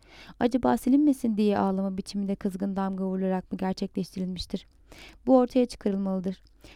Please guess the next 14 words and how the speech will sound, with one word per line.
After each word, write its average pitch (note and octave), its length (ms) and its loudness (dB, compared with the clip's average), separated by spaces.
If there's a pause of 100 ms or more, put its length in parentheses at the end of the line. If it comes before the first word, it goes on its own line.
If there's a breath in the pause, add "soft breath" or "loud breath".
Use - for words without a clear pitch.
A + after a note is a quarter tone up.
(120)
Bu A#3 60 2
Kızılbaş C4 540 4
sürgününden G3+ 760 -2
Türk C4 260 -4
tarihçileri G#3 520 -2
söz G#3+ 140 -6
et-, G#3+ 220 -2
söz G#3 120 2
etmemektedir. F#3+ 680 -4 (560 loud breath)
Dipnot C4 360 0
üç - 180 -6
yüz A3 140 0
yirmi G3 240 -2
beş. G3 240 -4